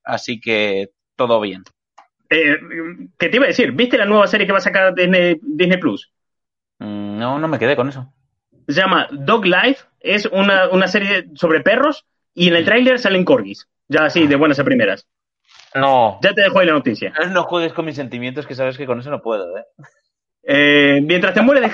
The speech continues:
Speaker 2: hype, voy con la noticia. Hablábamos en
Speaker 1: Ay,
Speaker 2: los
Speaker 1: la puta
Speaker 2: programas
Speaker 1: madre.
Speaker 2: anteriores del tema de Disney. ¿A qué cojones está, eh, jugando Disney? ¿Vale?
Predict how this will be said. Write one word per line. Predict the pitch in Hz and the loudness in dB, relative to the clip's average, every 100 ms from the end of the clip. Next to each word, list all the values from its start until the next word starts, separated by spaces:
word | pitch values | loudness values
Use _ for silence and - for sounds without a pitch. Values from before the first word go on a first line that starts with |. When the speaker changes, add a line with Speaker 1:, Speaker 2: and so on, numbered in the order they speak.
| 262 | 0
Speaker 2:
hype, | 262 | 0
voy | 208 | 0
con | 208 | 2
la | 180 | 2
noticia. | 151 127 113 | 2 0 0
Hablábamos | 143 233 254 226 | 2 2 2 0
en | 202 | 0
Speaker 1:
Ay, | 185 | 0
Speaker 2:
los | 175 | 0
Speaker 1:
la | |
puta | 151 185 | 0 0
Speaker 2:
programas | 165 175 202 | 0 2 2
Speaker 1:
madre. | 214 | 0
Speaker 2:
anteriores | 202 180 185 226 240 _ _ _ _ _ _ _ | -2 2 2 2 -2 _ _ _ _ _ _ _
del | 139 180 202 | -4 -2 0
tema | 240 254 | 2 2
de | 202 | 2
Disney. | 190 170 131 120 | 2 2 2 0
¿A | - 165 | -2 0
qué | 247 247 | 0 2
cojones | 220 214 233 247 262 - _ | 0 4 2 2 0 -8 _
está, | 160 165 208 208 226 - | -4 -2 0 2 0 -2
eh, | 156 160 160 156 | 2 4 6 4
jugando | 170 185 208 202 | 2 2 2 2
Disney? | 190 127 98 - _ _ | 2 0 -4 -6 _ _
¿Vale? | 139 170 139 - | -2 0 0 -4